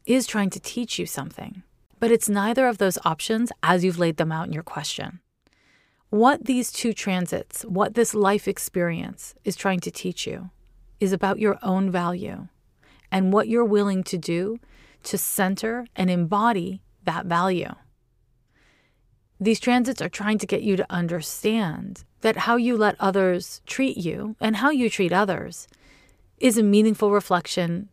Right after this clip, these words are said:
of your relationship to yourself, and that it is on you to preserve and maintain your own wellness and boundaries. If you consent to staying with people, whether it's a boyfriend or a friend or,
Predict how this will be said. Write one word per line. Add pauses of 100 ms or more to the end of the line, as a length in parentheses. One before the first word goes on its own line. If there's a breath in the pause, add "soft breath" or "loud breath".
(120)
of
your
relationship
to
yourself, (540)
and
that (320 loud breath)
it
is
on
you (240)
to (220)
preserve
and
maintain (120)
your
own
wellness
and
boundaries. (540)
If
you
consent
to
staying (180)
with
people,
whether
it's (440 loud breath)
a
boyfriend
or
a
friend
or,